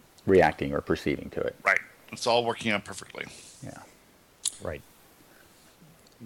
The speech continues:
Speaker 2: Okay. Next one.
Speaker 1: Okay. If you can see that these terrorist attacks,
Speaker 2: Nope.
Speaker 1: school
Speaker 2: Ne-,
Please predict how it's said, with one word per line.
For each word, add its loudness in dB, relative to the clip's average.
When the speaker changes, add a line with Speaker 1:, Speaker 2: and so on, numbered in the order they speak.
Speaker 2:
Okay. -4
Next -12
one. -8
Speaker 1:
Okay. -2
If 2
you 8
can 8
see 10
that 8
these 2
terrorist 8
attacks, 2
Speaker 2:
Nope. -14
Speaker 1:
school 6
Speaker 2:
Ne-, -6